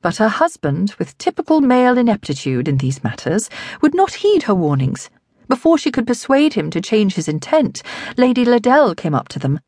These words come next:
linked her arm to Honoria's, and, without giving her a chance to object, bore her off to make the social rounds. As she moved away, the last words Honoria could hear were her husband's. "Come, boy," he was saying,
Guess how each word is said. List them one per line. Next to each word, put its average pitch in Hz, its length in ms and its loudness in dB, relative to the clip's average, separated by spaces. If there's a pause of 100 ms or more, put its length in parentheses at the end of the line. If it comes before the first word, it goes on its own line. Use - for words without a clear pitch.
(160)
linked 294 300 0
her 285 120 4
arm 165 300 2
to 151 140 -2
Honoria's, 139 560 0
and, 185 180 2
without 220 400 2
giving 208 240 0
her 175 100 2
a 160 60 2
chance 202 360 -2
to - 100 -6
object, 151 580 0 (380)
bore 277 320 4
her 285 180 4
off 311 300 4
to 226 100 -4
make 214 220 0
the 226 80 -2
social 262 400 0
rounds. 254 560 0 (600)
As 247 120 0
she 269 120 0
moved 294 280 2
away, 233 400 4
the 196 120 0
last 254 460 2
words 208 300 2
Honoria 190 440 2
could 160 180 -4
hear 165 360 2
were 185 120 -2
her 214 120 2
husband's. - 600 -2 (420)
"Come, 311 220 0
boy," 147 340 -2 (320)
he 151 160 -4
was 147 160 -6
saying, 92 440 -8